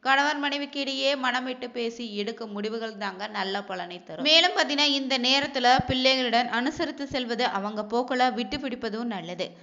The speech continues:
பெண்களுக்கு கோபத்தை கட்டுப்படுத்துவது நன்மைங்க. மாணவர்களுக்கு சக மாணவர்களை அனுசரித்து செல்லுங்க.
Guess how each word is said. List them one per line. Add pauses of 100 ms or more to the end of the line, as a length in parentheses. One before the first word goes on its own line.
(160)
பெண்களுக்கு
கோபத்தை
கட்டுப்படுத்துவது
நன்மைங்க. (400)
மாணவர்களுக்கு
சக
மாணவர்களை
அனுசரித்து
செல்லுங்க.